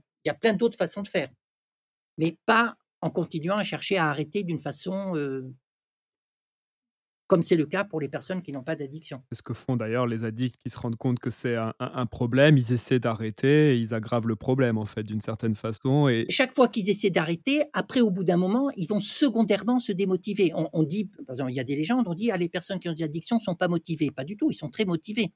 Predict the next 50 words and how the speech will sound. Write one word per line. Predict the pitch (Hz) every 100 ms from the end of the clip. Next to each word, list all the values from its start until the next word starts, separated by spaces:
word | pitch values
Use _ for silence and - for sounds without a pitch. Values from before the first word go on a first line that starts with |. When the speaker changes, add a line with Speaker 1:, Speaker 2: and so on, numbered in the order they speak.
| _ -
Speaker 1:
Mais | 175 - _ _ _ _ _
comme | 277 277
on |
ne | 262
leur | 226
donne | 180 208
pas | 208 196
l'information, | 185 185 170 170 - 185 160 123 _ -
ils | 139
persistent | 175 214 - 220 185 - - - -
à | 143
freiner | - 185 190 175
avec | 143 135
la | 143
pédale | 151 151
des | 139 143
freins | 147 135
qui | -
est | 127
cassée, | - - 240 311 _ _ _
et | 165
donc | 165 -
au | 202
bout | 185 196
d'un | 180
moment, | 170 185 269 311
ils, | 190 175 175
ils |
voient | 175
bien | 170 247
que | 240
ça |
ne | 175
sert | - 214
plus. | - 254 - -
Donc | 147 196 202
ils, | 185
ils | 175 156
abandonnent. | 165 226 254 143 - _ - -
Comme | 202
souvent | - 269 269
l'entourage, | 233 202 - 202 208 196
les | 175 190
observateurs | - 180 170 170 190 185 151 - - -
repèrent | - 214 - 233
l'addiction | 196 170 180 - 180
sur | 156
ses | - 143
conséquences | 190 180 185 - 185 165 - - - _
toxiques | - 147 - 170 -